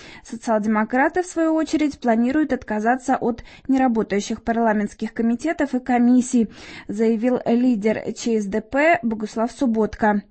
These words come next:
Оба политика выступали в телепрограмме «Вопросы Вацлава Моравеца» на чешском телевидении. Переговоры, касающиеся возможных изменений в работе парламента нового созыва,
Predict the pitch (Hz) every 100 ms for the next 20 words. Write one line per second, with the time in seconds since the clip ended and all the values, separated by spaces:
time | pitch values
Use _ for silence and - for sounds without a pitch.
0 | - - - - 254 - 220 240 277 277
1 | 220 226 220 208 233 247 - 208 202 196
2 | 208 226 240 233 - 214 208 220 - 233
3 | 208 - 226 226 226 247 262 208 202 -
4 | 196 196 196 - 214 - 220 220 233 247
5 | 240 190 196 190 190 _ - - - -
6 | 220 214 - 220 294 320 311 226 240 202
7 | 208 220 214 208 190 - 226 226 220 214
8 | 202 214 220 226 220 208 202 202 214 208
9 | 202 208 214 214 202 202 208 208 208 202
10 | 220 - 226 277 339